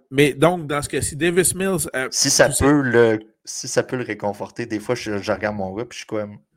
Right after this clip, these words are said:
Speaker 2: comment je t'ai appelé, toi ?
Speaker 1: Ouais, ouais. <laughs> Je confirme, euh, souvent, moi, il m'appelle Fred de toute façon. Alors, euh, <laughs> Davis Mills, euh, qui joue contre, euh, les Chargers et Justin Herbert. Donc, quelques flamèches possibles de ce côté-là.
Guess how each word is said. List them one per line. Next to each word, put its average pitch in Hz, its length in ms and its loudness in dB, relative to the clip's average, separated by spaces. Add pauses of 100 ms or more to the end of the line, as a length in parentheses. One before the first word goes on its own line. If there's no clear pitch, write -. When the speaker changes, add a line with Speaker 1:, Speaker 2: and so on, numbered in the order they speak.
(560)
Speaker 2:
comment 113 160 -14
je 104 80 -14
t'ai - 60 -8
appelé, 98 280 -14
toi ? - 160 -20 (440)
Speaker 1:
Ouais, 107 180 -12 (160)
ouais. 104 140 -14
<laughs> - 640 -2
Je 98 100 -12
confirme, 135 500 -4
euh, 107 140 -6
souvent, 123 340 -6
moi, 123 140 -10
il 127 80 -10
m'appelle 113 320 -10
Fred 117 260 -12
de 104 120 -14
toute - 180 -20
façon. - 240 -12 (480)
Alors, 127 400 6
euh, 120 260 4 (300)
<laughs> - 300 -12
Davis 151 440 -2
Mills, 151 540 -4 (100)
euh, 127 200 0
qui 139 240 0
joue 156 180 0
contre, 151 400 -12
euh, 127 80 -8
les 160 260 -6
Chargers 139 440 -8 (100)
et 127 100 -8
Justin 123 340 -8
Herbert. 120 340 -4 (420)
Donc, 123 300 -12
quelques 131 300 -8
flamèches 127 580 -10
possibles 127 420 -12
de 120 100 -10
ce - 80 -14
côté-là. 107 460 -10